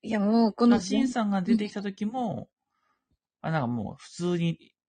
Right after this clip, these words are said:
Speaker 2: 普通にすぐに攻撃するっていう感じですね。
Speaker 1: <laughs>
Speaker 2: 無意識、無意識に。
Speaker 1: シンさんをね、シンさんをね、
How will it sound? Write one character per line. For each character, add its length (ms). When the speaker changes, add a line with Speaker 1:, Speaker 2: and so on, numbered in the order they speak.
Speaker 2:
普 160
通 380
に 100
す 180
ぐ 120
に 200
攻 200
撃 220
す 100
る 60
っ 160
て 80
い 20
う 40
感 200
じ 120
で 60
す 140
ね。 220
Speaker 1:
<laughs> 560
Speaker 2:
無 160
意 40
識、 80
無 120
意 60
識 280
に。 80
Speaker 1:
シ 400
ン 40
さ 180
ん 60
を 60
ね、 240
シ 180
ン 40
さ 180
ん 60
を 60
ね、 260